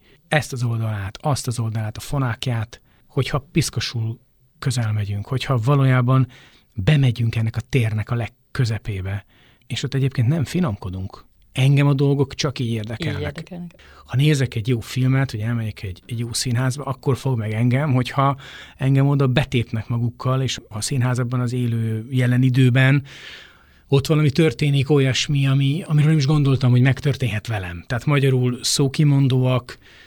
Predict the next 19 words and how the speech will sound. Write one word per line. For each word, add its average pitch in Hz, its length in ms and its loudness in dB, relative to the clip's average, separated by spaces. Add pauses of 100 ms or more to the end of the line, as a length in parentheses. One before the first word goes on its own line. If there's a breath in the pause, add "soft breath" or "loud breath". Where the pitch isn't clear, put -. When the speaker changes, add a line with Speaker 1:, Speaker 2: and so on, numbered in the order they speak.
(400 loud breath)
Speaker 1:
elmennek 160 500 4
addig 139 280 2
a 120 60 4
határig, 143 560 2
ami, 143 180 4
aminél 147 320 6
már 156 180 4
gondolkozol, 135 640 2
hogy 123 160 2
én 131 100 2
akarok-e 139 460 0
ilyet, 147 280 0
mert - 260 0
nem 196 80 4
azt 165 160 -2
jelenti, 110 300 -2
hogy 101 160 -6
gusztustalan, 104 960 -4 (280 loud breath)
de 151 460 0